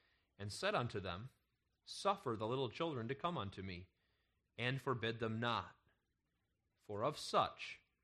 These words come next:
is the kingdom of God." Verily I say unto you, whosoever shall not receive the kingdom of God as a little child, he shall not enter therein.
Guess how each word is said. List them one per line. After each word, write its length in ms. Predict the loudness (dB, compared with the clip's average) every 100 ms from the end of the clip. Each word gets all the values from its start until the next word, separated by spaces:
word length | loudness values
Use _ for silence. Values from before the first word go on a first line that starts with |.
| _ -2
is 200 | -2 -2
the 120 | -6
kingdom 360 | -6 -6 -4 -6
of 120 | -4
God." 320 | 2 2 2 -4 -20 _ _ _ _ _ _ _ _ _ _ _ -2
Verily 380 | 2 2 0
I 80 | -2
say 240 | -2 -2 -2
unto 200 | -2 -4
you, 200 | -6 -6 _ _ _ _ _ _ _ _ -2
whosoever 640 | 2 2 4 8 8 6 0
shall 240 | 0 0
not 300 | 2 0 0
receive 540 | -4 -6 -6 -6 -6 -10 -12
the 80 |
kingdom 400 | -8 -6 -4 -4
of 100 | -6
God 260 | 0 2 2
as 120 | 0
a 40 | -4
little 220 | -6 -6
child, 480 | 0 2 2 0 -8 _ _ _ _ _ _ _ -6
he 100 | -4
shall 280 | 0 0
not 240 | 2 2 2
enter 420 | 0 -2 -6 -10 -14 _ -6
therein. 380 | -4 -2 -4